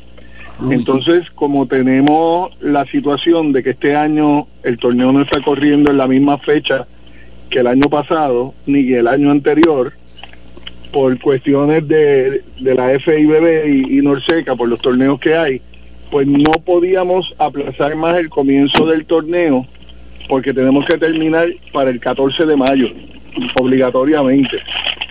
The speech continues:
Speaker 2: Y entonces, pues, lo que se hizo fue que jugamos en Ponce hoy, y el sábado, que de hecho, pues, es buenísimo que, que se juegue en Ponce, porque Ponce es una buena plaza y es el regreso de las Leonas.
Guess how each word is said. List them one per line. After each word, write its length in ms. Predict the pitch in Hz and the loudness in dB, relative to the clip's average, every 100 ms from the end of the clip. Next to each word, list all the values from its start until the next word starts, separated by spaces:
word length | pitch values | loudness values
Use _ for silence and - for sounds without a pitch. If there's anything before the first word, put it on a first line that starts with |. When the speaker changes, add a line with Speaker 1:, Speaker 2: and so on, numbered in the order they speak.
| - - - | -16 -20 -6
Speaker 2:
Y 120 | 143 135 | 0 0
entonces, 540 | 123 135 139 135 170 | 0 2 2 2 0
pues, 140 | 165 151 | 0 0
lo 100 | 139 | 0
que 120 | 131 | 0
se 180 | 139 123 | 0 0
hizo 300 | 135 165 151 | 0 0 -2
fue 320 | 160 170 180 | 0 0 0
que 580 | 170 156 147 139 131 127 | 0 2 2 2 2 0
jugamos 580 | 113 127 123 131 147 156 | -2 0 0 0 0 -2
en 100 | 151 | 0
Ponce 460 | 151 165 160 170 165 | 0 0 0 0 2
hoy, 420 | 190 175 165 180 - - - - - - | 2 2 0 -4 -16 -20 -20 -18 -10 -2
y 120 | 139 | 0
el 300 | 135 135 123 - 165 | 2 2 0 -2 -2
sábado, 640 | 175 208 175 151 156 185 - - | -2 -2 -2 0 -2 -2 -8 -6
que 80 | 135 | -2
de 180 | 131 | 0
hecho, 240 | 202 - - - | 0 -2 -4 -4
pues, 220 | 135 127 | -4 -2
es 80 | 131 | -2
buenísimo 500 | 151 156 165 175 156 | -2 -2 0 -2 0
que, 220 | 156 143 - | 0 0 -2
que 160 | 156 139 | -4 0
se 100 | 147 | 0
juegue 260 | 147 160 | 2 0
en 80 | 170 | 0
Ponce, 360 | 156 143 151 208 | -2 0 0 -2
porque 240 | 127 196 - - | -2 -2 -4 -4
Ponce 280 | 147 143 151 | 0 2 2
es 60 | |
una 180 | 143 151 | 2 2
buena 260 | 147 151 156 | 2 0 0
plaza 480 | 151 151 165 196 - 143 | 0 0 -2 -4 -4 -2
y 220 | 139 135 | 0 2
es 100 | 131 | 2
el 120 | 143 | 0
regreso 520 | 151 131 135 143 143 | 0 2 2 2 2
de 80 | 135 | 2
las 140 | 131 | 2
Leonas. 400 | 131 147 202 139 | 2 0 0 -2